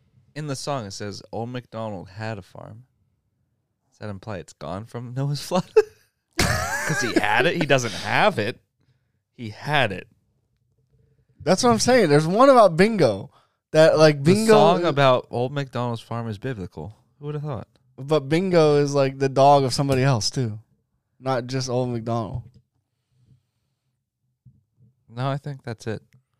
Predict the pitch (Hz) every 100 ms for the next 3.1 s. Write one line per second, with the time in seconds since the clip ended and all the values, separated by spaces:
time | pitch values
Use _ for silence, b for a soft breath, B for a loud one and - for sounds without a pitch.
0 | _ - 98 117 123 B B - - 120
1 | 117 107 110 127 127 110 110 98 - -
2 | 110 117 113 113 110 113 101 95 120 -